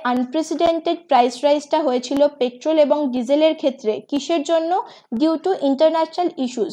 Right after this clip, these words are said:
কিছু আন্তর্জাতিক কারণে এটা কি করে দিয়েছিল? ট্রান্সপোর্টেশন কস্টটাকে বা-, আহ,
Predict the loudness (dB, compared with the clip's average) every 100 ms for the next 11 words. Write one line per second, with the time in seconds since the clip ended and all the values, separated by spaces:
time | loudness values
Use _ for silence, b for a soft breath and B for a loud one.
0 | -6 -8 -4 -4 -2 -4 -2 -2 0 -2
1 | -2 -4 0 2 4 2 0 -2 -6 B
2 | B -2 0 0 0 -2 0 2 0 -2
3 | -2 0 0 0 0 0 -4 -6 -4 -4
4 | -4 -4 -4 0 0 0 0 -2 0 0
5 | 0 -2 -2